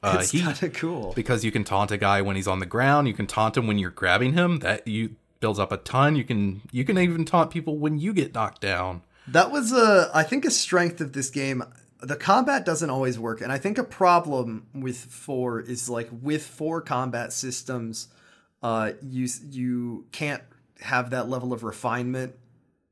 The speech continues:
Speaker 1: Mm-hmm.
Speaker 2: But, um, I do appreciate the fact that the combat works very well for the characters that they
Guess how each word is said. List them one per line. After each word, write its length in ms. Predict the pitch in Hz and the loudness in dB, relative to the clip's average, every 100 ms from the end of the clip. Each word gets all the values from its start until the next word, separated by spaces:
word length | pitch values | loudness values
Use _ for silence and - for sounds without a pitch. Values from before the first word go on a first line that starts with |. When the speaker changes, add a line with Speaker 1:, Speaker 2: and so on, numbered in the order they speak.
| _ - | _ -2
Speaker 1:
Mm-hmm. 360 | 123 113 98 90 | 0 2 0 -2
Speaker 2:
But, 400 | 113 143 135 123 | -2 0 0 -4
um, 460 | 131 127 127 120 120 - | -4 -4 -4 -6 -8 -4
I 140 | 139 | -4
do 360 | 143 175 202 214 - | -2 -6 -6 -6 -6
appreciate 580 | 143 175 180 - 151 | -6 -2 0 0 -2
the 80 | 143 | -4
fact 240 | 123 127 123 | -2 -4 -4
that 80 | |
the 80 | 117 | -10
combat 400 | 117 127 123 117 | -4 -4 -2 -4
works 220 | 110 110 | -8 -12
very 220 | - 117 113 | -8 -6 -4
well 240 | 110 107 | -4 -6
for 140 | 104 113 | -8 -12
the 80 | |
characters 680 | 120 - 101 - - 78 - | -10 -8 -8 -10 -14 -16 -16
that 160 | - 90 | -16 -12
they 240 | 98 85 | -12 -12